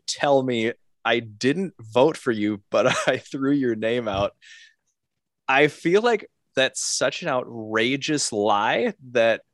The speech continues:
it wouldn't, maybe I'd believe her. Not that it makes me feel much better.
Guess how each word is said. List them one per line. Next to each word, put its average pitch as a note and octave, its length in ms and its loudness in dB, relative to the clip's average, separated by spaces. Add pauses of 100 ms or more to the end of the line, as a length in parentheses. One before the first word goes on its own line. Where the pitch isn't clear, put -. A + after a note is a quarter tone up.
(800)
it C3 180 -4
wouldn't, C#3 480 -2 (220)
maybe F#3 420 2
I'd G#3+ 160 2
believe C#3+ 360 -2
her. - 180 -8 (1080)
Not C#3 160 2
that D#3 100 2
it C#3+ 60 6
makes C#3+ 220 -2
me A#2+ 80 -4
feel D3 240 -2
much G2 240 -4
better. C2 320 -8